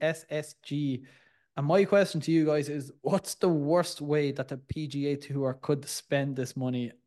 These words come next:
I saw a great tweet the other day by somebody saying they could spend <laughs> sixty million and one to get <laughs> Tyrrell Hatton back. And that was quite innovative, I thought. Uh, Ben, any thoughts?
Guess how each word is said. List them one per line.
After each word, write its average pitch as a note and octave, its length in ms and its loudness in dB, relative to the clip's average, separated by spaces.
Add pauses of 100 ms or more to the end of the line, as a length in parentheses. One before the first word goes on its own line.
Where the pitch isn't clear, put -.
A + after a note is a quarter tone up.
I C3+ 60 -4
saw C#3+ 240 4
a C3+ 60 2
great C#3+ 340 4
tweet C#3+ 200 0
the C3 100 2
other B2 80 2
day B2 120 2
by A#2 140 -2
somebody B2 320 -4
saying A#2+ 380 -2 (720)
they C#3 100 0
could C#3+ 120 0
spend D3 640 -2
<laughs> - 80 -20
sixty - 480 -2
million C#3 480 6
and B2+ 260 0
one B2+ 260 2 (340)
to B2 80 0
get B2 340 -2
<laughs> - 80 -20
Tyrrell D3 280 2 (100)
Hatton C#3 260 0
back. - 380 -12 (720)
And C#3+ 380 2
that G3 100 4
was A3 180 2
quite F#3+ 280 2
innovative, B2 580 -2
I A#2+ 60 -2
thought. A#2 400 -2 (100)
Uh, B2 120 -4 (200)
Ben, D#3 360 2 (120)
any D3 220 0
thoughts? D3 580 0